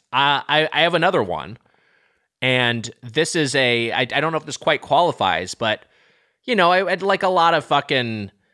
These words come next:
uh, sh-, like, shitheads. I had an I P A phase where I was, like, drinking I P As and super hoppy beers.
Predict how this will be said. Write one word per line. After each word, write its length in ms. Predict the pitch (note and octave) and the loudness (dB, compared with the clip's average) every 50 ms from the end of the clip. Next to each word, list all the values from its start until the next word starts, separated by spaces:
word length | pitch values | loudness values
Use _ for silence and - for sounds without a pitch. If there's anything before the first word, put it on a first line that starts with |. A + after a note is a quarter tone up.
| _ _ _ _ _ _ _ _ _ - | _ _ _ _ _ _ _ _ _ -4
uh, 360 | C3+ C3+ C3+ C3 B2+ B2+ B2 A2+ G#2+ - _ _ - | -2 0 2 2 2 0 -2 -4 -8 -16 _ _ -10
sh-, 280 | - - - - - | -8 -6 -6 -6 -6
like, 320 | C#3 C3+ B2+ B2 A#2+ - - | -6 -4 -2 -2 -2 -2 -2
shitheads. 840 | - - - - D3 C3 G#2+ A#2 A2+ G#2+ A2 A2 A2 G#2+ - - - - | -4 -4 0 0 0 0 2 2 2 2 2 2 0 -4 -8 -10 -4 0
I 80 | C3+ | 0
had 140 | C#3 C#3 C3+ | 2 2 0
an 100 | C3+ B2 | 0 0
I 140 | A2+ B2+ B2+ | 0 0 0
P 260 | B2 - - A2+ A2 | -2 -6 -12 -10 -8
A 160 | A2 A#2+ B2+ | -8 -8 -8
phase 760 | A#2+ - C#3+ C#3 C#3 C3+ C3+ D3 D3+ D3 C#3+ - - - - _ _ - | -8 -4 -2 -2 0 0 -2 -2 -4 -6 -6 -8 -10 -10 -12 _ _ -4
where 120 | A#2+ B2 | -2 0
I 20 | B2 | 0
was, 80 | A2+ | 0
like, 140 | B2 A#2 G#2+ | 0 -4 -2
drinking 280 | - C3 C3 - C3 A#2+ | -2 -2 0 0 0 2
I 140 | A2+ A#2+ A#2 | 2 0 0
P 400 | - - A2+ G#2+ A2 A#2 A#2+ B2 | -2 -4 -2 0 0 2 0 0
As 100 | A#2 A2+ | -2 -4
and 100 | A2+ - | -8 -6
super 300 | - B2+ A#2 - A2+ G#2 | -4 -4 -4 -2 -4 0
hoppy 340 | A2 A2 A#2+ - C3 A#2+ | 2 2 2 2 0 -4
beers. 720 | G#2 E2+ G#2 G2+ G2+ A2 A#2+ C3 C#3 D3 C#3+ - - - | -4 -2 -4 -2 -2 -2 -2 -2 -4 -4 -6 -10 -10 -12